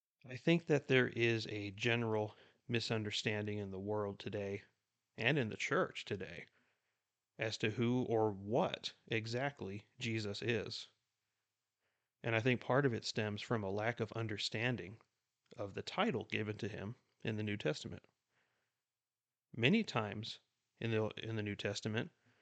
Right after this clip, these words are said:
Jesus is referred to as the Son of God. But what exactly does that mean? If you take the words literally,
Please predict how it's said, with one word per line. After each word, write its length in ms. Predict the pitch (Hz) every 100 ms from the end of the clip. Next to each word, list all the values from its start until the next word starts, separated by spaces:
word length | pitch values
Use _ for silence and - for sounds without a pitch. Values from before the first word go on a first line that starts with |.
| _ _ -
Jesus 320 | 117 139 156
is 160 | 151
referred 400 | 156 135 147 143
to 180 | - 139 117
as 260 | 113 120
the 80 | 120
Son 240 | - 123
of 80 | 127
God. 300 | 127 156 101 - _ _ _ - _ _ _ _ _ _ _ _ _ _ -
But 120 | 151
what 140 | 254
exactly 640 | 254 - 120 123 - 147 135
does 240 | 113 123
that 180 | 110 - -
mean? 320 | 104 233 - - - _ _ _ _ _ _ _ _ _ _ _ _ _ _ - -
If 140 | 190
you 80 | 165
take 240 | - 233
the 100 | 196
words 320 | 156 151 131 123
literally, 760 | 127 202 156 107 104 107 120